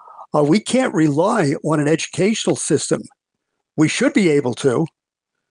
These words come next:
They should be required to take, uh, civics, and the civics should not be propagandized. It should be the basic principles of government that, uh, were established at our nation's founding. You know,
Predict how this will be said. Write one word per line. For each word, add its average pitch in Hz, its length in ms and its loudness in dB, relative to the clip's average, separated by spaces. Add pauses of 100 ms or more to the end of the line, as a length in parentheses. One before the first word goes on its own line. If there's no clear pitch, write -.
(340)
They 170 120 4
should - 340 -2
be 175 140 0
required 175 640 -2
to 143 60 -4
take, - 340 -4 (200)
uh, 143 180 0
civics, - 640 -4 (360)
and 147 180 -2
the 143 60 0
civics 226 540 -2 (100)
should - 280 -4
not 185 280 -2
be 160 100 -2
propagandized. 156 960 -2
It 170 100 -4
should - 220 -2
be 135 140 0
the 135 160 -8
basic - 420 -2
principles 139 560 -2 (420)
of 151 200 0
government 151 580 0
that, 151 200 0 (160)
uh, 147 180 0 (380)
were 147 160 0
established 170 840 -2 (420)
at 156 240 -2
our 151 140 0
nation's 143 440 -2
founding. 170 460 -2 (920)
You 175 100 2
know, 131 120 -2